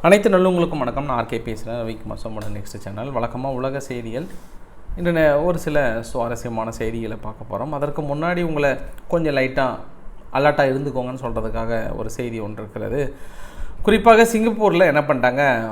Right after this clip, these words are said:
மறுபடியும் முகக்கவசத்தை வந்து அறிமுகப்படுத்தியிருக்காங்களாம். ஏன் அப்படின்னா, திடீர்னு அஞ்சாம் தேதி, இந்த மே அஞ்சுலேருந்து பதினொன்றாம் தேதிக்குள்ளார ஒரு இருபத்தி ஐயாயிரத்தி தொள்ளாயிரம் பேர்த்துக்கு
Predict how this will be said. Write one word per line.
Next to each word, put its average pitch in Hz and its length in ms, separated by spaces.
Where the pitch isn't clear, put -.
மறுபடியும் 131 760
முகக்கவசத்தை 131 680
வந்து 127 100
அறிமுகப்படுத்தியிருக்காங்களாம். 110 1200
ஏன் 127 220
அப்படின்னா, 117 580
திடீர்னு 131 380
அஞ்சாம் 143 360
தேதி, 131 160
இந்த 123 180
மே 143 260
அஞ்சுலேருந்து 135 540
பதினொன்றாம் 131 480
தேதிக்குள்ளார 110 800
ஒரு 120 220
இருபத்தி 160 440
ஐயாயிரத்தி 127 520
தொள்ளாயிரம் 110 420
பேர்த்துக்கு 110 640